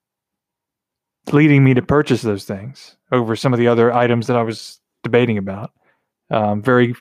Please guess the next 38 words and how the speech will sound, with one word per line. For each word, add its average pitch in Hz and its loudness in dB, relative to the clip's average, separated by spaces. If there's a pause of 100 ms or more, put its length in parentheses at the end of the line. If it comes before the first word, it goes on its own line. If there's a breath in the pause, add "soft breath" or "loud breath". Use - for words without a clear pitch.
well 131 2
done, 127 0
thoughtful 127 0
videos, 120 0 (400)
uh, 107 -2
very 127 2
even 131 0
delivery 123 0 (200)
in 120 -2
his 110 -4
information. 117 0
He 113 -2
wasn't 120 0
trying 123 0
to 113 -4
sell 117 0
you 110 2
anything. 110 0 (500)
He 117 -6
was 110 -4
just 113 -6
trying 113 0
to 107 -2
point 120 0
you 123 2
in 110 0
the 110 2
right 110 2
direction. 113 -2 (760)
Um, 104 -4
so 127 0
I 117 2
just 127 -8
wanted 147 2
to 135 2
mention 135 0
that, 127 0
uh, 113 2